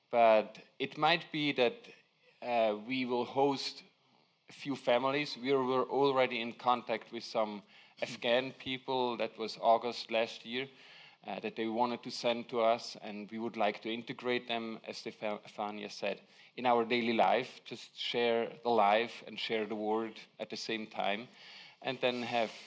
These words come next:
uh, camp as well, if possible. Um,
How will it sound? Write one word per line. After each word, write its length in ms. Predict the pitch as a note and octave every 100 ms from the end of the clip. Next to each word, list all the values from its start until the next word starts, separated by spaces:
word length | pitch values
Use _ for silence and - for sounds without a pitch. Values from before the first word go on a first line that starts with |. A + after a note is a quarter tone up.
| - -
uh, 220 | A2 G2 G#2+ -
camp 300 | C3+ A#2 G#2
as 140 | G#2+
well, 360 | B2+ C#3 G2+ F#2 -
if 180 | G#2+ -
possible. 580 | B2+ B2+ - G#2+ F#2 F#2+ _ _ - - - _ -
Um, 400 | F#2+ F#2 F2+